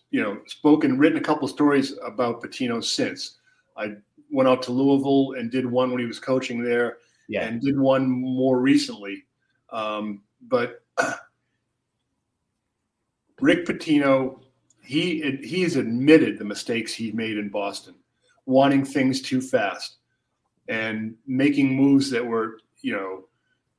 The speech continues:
Speaker 1: designed to, to get a, a, a quick return that
Speaker 2: Mm-hmm.
Speaker 1: ultimately, you know, ruined things here, uh,
Speaker 2: Yeah.
Speaker 1: in, in Boston. Um,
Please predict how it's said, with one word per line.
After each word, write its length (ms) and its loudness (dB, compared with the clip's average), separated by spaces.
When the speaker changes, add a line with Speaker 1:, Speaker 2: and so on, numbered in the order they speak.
Speaker 1:
designed 580 2
to, 220 -6
to 120 -6
get 220 2
a, 220 -2
a, 40 -8
a 60 -6
quick 320 -2
return 640 2
that 160 0
Speaker 2:
Mm-hmm. 80 -4
Speaker 1:
ultimately, 800 -2
you 100 -2
know, 280 -6
ruined 360 2
things 320 -10
here, 280 -14
uh, 400 -6
Speaker 2:
Yeah. 60 -6
Speaker 1:
in, 180 -6
in 140 -8
Boston. 400 -6
Um, 500 -4